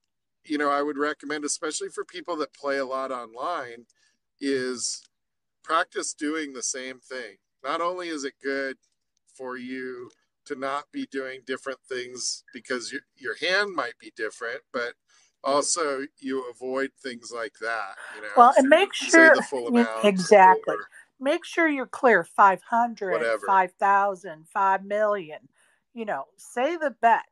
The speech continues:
Speaker 2: say that, you know,
Speaker 1: Right.
Speaker 2: use your words, people.
Speaker 1: Right.
Speaker 2: Otherwise it could cost you and can be
Speaker 1: I mean,
Speaker 2: detrimental to that hand.
Speaker 1: I mean, I, I,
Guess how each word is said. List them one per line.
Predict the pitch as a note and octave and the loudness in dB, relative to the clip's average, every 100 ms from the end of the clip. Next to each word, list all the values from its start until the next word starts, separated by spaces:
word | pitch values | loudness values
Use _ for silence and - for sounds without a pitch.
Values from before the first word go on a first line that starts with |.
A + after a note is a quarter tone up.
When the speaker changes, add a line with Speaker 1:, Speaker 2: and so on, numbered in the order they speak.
| - - G3+ | -20 -20 -20
Speaker 2:
say | - A3 B3+ C#4+ | -8 -4 -4 -6
that, | B3+ - | -8 -6
you | B3 | -2
know, | G#3+ E3+ | 0 0
Speaker 1:
Right. | F3 | -4
Speaker 2:
use | G3 A3+ D4+ F#4 F#4+ | -8 -2 0 0 2
your | F#4 F4 | 2 4
words, | D#4+ C4 F#3+ F3 - | 4 4 4 -6 -14
people. | G3 E3 - D#3+ F3 A3 | -10 -10 -6 -2 -2 -2
Speaker 1:
Right. | A3+ | 0
Speaker 2:
Otherwise | G#3+ C#4+ C#4 C4+ | 2 2 -2 -2
it | B3+ - | -6 -6
could | A#3 - | -10 -4
cost | - B3 F#4+ - A3 | 2 4 2 -6 -6
you | G3+ A#3+ - _ _ _ - | -6 -6 -10 _ _ _ 0
and | A3 A3 G#3+ | 2 2 -4
can | - A#3+ | -8 -6
be | A#3+ G3+ - A3+ | -6 -6 6 6
Speaker 1:
I | F3+ | 8
mean, | G#3 A#3 | 4 4
Speaker 2:
detrimental | A3+ D4 - A#3+ | 4 2 -2 -6
to | - | -6
that | G3 G#3 - | -4 -4 -4
hand. | A3 | -8
Speaker 1:
I | E4 | -2
mean, | G4 | 0
I, | G4+ G#4+ | 0 0
I, | _ | _